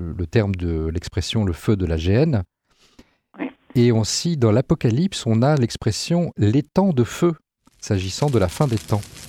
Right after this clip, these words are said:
Speaker 1: L'étang de feu, c'est dans l'Apocalypse vingt, euh, c'est sur le second combat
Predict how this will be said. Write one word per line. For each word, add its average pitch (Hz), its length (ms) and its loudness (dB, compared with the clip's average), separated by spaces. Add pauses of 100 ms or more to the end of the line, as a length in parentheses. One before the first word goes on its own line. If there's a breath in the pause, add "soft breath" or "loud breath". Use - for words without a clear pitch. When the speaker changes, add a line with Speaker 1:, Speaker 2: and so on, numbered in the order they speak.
(1700)
Speaker 1:
L'étang 104 380 2
de 98 140 2
feu, 135 280 0
c'est 104 160 -4
dans 92 100 2
l'Apocalypse 104 680 0
vingt, 101 500 0 (1000)
euh, 87 220 0
c'est - 180 -4
sur - 160 -4
le 98 100 2
second 127 420 0
combat 113 340 2